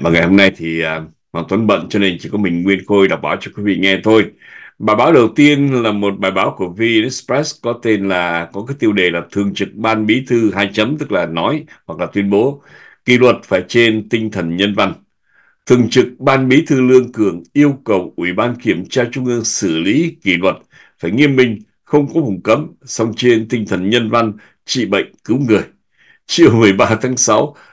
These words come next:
Thường trực Ban Bí thư Lương Cường làm việc với Ủy ban Kiểm tra Trung ương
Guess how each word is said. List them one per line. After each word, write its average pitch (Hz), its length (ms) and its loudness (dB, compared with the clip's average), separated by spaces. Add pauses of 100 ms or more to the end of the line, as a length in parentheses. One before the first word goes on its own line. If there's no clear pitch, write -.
(160)
Thường 120 240 0
trực 131 240 2
Ban 139 260 2
Bí 151 120 4
thư 147 120 2
Lương 127 280 2
Cường 107 220 -2
làm 92 160 -2
việc 98 220 0
với 135 140 0
Ủy 104 160 0
ban 113 220 -2
Kiểm 95 380 -2
tra 123 220 0
Trung 127 160 -2
ương 131 280 4